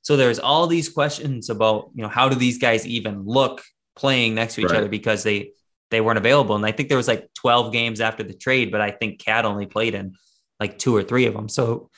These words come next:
Speaker 1: <clears throat> excuse me, we really didn't know what that duo could look like. And obvi-, obviously this is a larger scale because you have a much better player coming in Rudy Gobert,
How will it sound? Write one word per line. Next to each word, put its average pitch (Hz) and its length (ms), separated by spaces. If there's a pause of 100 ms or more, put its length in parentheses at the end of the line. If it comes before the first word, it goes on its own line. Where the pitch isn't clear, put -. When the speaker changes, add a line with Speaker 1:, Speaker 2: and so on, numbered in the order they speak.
Speaker 1:
<clears throat> - 160
excuse 139 540
me, 113 120
we 113 120
really 135 240
didn't 123 240
know 110 460 (460)
what 123 180
that 104 260
duo 120 360
could 107 140
look 117 200
like. 101 160
And 123 100
obvi-, 127 300 (160)
obviously 131 400
this 120 200
is 110 120
a 107 40
larger 104 400
scale 110 460
because 107 320
you 107 80
have 101 320 (640)
a 120 80
much 113 240
better 101 180
player 117 380
coming 123 400
in 107 160
Rudy 110 200
Gobert, 113 580